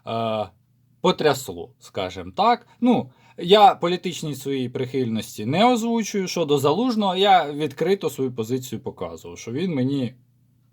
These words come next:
подобався і як генерал, і, відповідно, як людина. Е, от. Ну, відповідно, для мене це теж було певне потрясіння. Чи я знав, що його звільнять? Да, знав.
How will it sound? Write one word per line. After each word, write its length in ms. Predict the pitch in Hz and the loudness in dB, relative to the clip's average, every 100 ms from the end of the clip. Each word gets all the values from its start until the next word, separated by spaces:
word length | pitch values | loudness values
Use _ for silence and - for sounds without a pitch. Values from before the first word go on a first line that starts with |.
| _ | _
подобався 680 | - 170 147 98 90 - 92 | 0 6 6 4 -2 -8 -12
і 120 | - | -6
як 260 | 143 117 107 | 0 0 -2
генерал, 520 | 107 127 226 294 262 | -6 -6 -4 -4 -6
і, 140 | 151 | -6
відповідно, 400 | 151 - 127 113 | -6 -4 -4 -2
як 180 | 101 - | -6 -8
людина. 420 | 90 80 - - - - - - - - - | -14 -14 -18 -20 -20 -18 -18 -20 -20 -20 -8
Е, 240 | 123 120 | -2 0
от. 340 | 120 101 80 _ | 0 -2 -8 _
Ну, 380 | 123 165 240 247 | -6 0 2 2
відповідно, 560 | 160 143 131 147 151 135 | 0 -2 -2 -2 -2 -2
для 120 | 135 | -2
мене 240 | 151 147 | -2 -4
це 140 | 131 131 | -4 -2
теж 240 | 120 95 | -2 -2
було 220 | 95 95 | -4 -6
певне 300 | - 104 107 | -4 -4 -4
потрясіння. 680 | 113 - 185 - 311 285 190 | -6 -6 -6 -8 -6 -4 -4
Чи 160 | - | -4
я 500 | 190 175 170 165 147 123 | -4 0 2 4 4 0
знав, 480 | 127 139 156 147 131 | -6 2 4 4 0
що 120 | 156 | -2
його 180 | 160 175 | -2 -2
звільнять? 480 | 254 294 254 165 | -8 -6 -6 -6
Да, 180 | 143 147 | -4 -4
знав. 440 | 98 87 80 82 | -4 -12 -14 -16